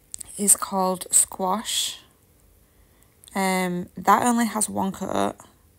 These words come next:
because, as you saw, it's very, very thick. Um, and that one is from,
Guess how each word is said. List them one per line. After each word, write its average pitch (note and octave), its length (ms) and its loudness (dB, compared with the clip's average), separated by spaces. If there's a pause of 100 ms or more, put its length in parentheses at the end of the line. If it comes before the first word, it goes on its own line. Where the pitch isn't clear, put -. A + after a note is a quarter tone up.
(400)
because, G3+ 260 0
as G3 200 2
you F#3+ 80 -6
saw, F#3 260 4
it's F3+ 160 4
very, F#3 340 0
very F3+ 220 -2
thick. - 600 -8 (760)
Um, G3 280 -2
and G3 200 -4
that G#3+ 240 0
one G2+ 400 -2
is A2+ 340 0
from, A3+ 720 -2